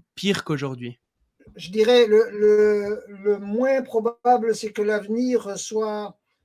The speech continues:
Speaker 2: assez similaire à aujourd'hui. Le plus probable, <laughs> mais je suis moins optimiste aujourd'hui qu'il y a deux ans, c'est que, euh, l'avenir soit vraiment, euh,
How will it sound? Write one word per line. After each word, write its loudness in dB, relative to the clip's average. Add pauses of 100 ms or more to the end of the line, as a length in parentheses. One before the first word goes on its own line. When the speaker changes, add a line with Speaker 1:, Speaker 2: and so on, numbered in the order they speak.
(260)
Speaker 2:
assez -4 (180)
similaire 2
à 0
aujourd'hui. -8 (880)
Le 0 (680)
plus -2
probable, -2
<laughs> -10
mais 0
je -12
suis -14
moins -8
optimiste -14
aujourd'hui -14
qu'il -18
y -8
a -2
deux -8
ans, -10 (500)
c'est 0
que, -8 (120)
euh, -4
l'avenir -2
soit -6
vraiment, -4
euh, -8